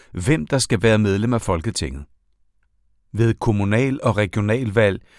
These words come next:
har man indflydelse på, hvem der skal være medlem af den lokale kommunalbestyrelse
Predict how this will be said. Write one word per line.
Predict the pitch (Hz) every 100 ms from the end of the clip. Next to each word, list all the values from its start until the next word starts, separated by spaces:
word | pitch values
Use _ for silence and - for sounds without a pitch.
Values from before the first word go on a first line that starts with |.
| - -
har |
man | 131 139
indflydelse | 147 175 170 139 101 -
på, | - 113 113 110
hvem | 123 139
der | 131
skal | 113 - 107
være | 107
medlem | 110 101 113 123
af | 95 82
den | 90
lokale | 73 - 113 107 107
kommunalbestyrelse | - 90 95 131 123 123 120 104 98 - 104